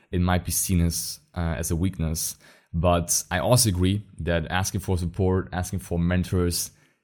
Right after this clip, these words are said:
is a sign that you realize, "Hey, I can't do this alone, and I don't want to, so I'm just asking for support." And it's one of the best things you can do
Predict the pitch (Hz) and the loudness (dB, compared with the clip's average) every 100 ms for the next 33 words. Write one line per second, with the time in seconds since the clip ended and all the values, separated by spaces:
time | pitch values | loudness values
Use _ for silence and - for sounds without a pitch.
0 | _ 90 87 90 - 87 82 85 85 82 | _ -6 -4 -2 -2 -2 -2 -2 -2 -2
1 | 82 82 82 - 95 110 131 - - _ | 0 0 -2 -2 0 0 0 -8 -20 _
2 | _ _ _ _ _ _ 87 80 - 107 | _ _ _ _ _ _ -12 -10 -4 0
3 | 120 135 135 123 110 113 123 - _ _ | 2 2 2 0 0 -2 -4 -12 _ _
4 | _ _ _ _ 80 78 98 120 131 170 | _ _ _ _ -6 -2 0 2 0 -2
5 | 185 - - - 85 87 92 85 85 87 | -4 -10 -12 -6 -2 -2 -2 -4 -6 -8
6 | 80 80 78 85 82 82 - _ _ - | -8 -10 -6 -2 0 -2 -6 _ _ -10
7 | 82 87 85 85 80 101 107 - 90 92 | -6 -4 -4 -4 -2 -2 -2 -4 -4 -2
8 | 87 87 82 73 80 76 | -2 -4 -4 -4 -4 -4